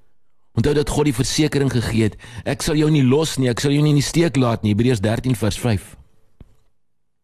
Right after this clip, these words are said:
Jy kan op God se mense steun. Hy sê, Matteus agtien vers twintig,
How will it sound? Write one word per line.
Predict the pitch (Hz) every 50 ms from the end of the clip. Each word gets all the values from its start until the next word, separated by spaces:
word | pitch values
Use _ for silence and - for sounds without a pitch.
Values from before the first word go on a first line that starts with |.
| _ _ _ _ _ _ _ _ _ _ _ _ _ _ _ _
Jy | - 104
kan | - - 104 101
op | -
God | - - 110 - -
se | 101
mense | 92 92 92 90 - 90
steun. | - - - 95 92 87 78 73 - - - _ _ _ _ _ _ _ _ _ _ _ _ _ _ _ _ _ _ _ _ _ _ _ _ _ _ _ -
Hy | 104
sê, | 101 - 120
Matteus | 113 113 107 - 113 107 107
agtien | 107 110 110 - 120 104
vers | - 107 98 -
twintig, | - 120 113 104 92 101 95 87 - -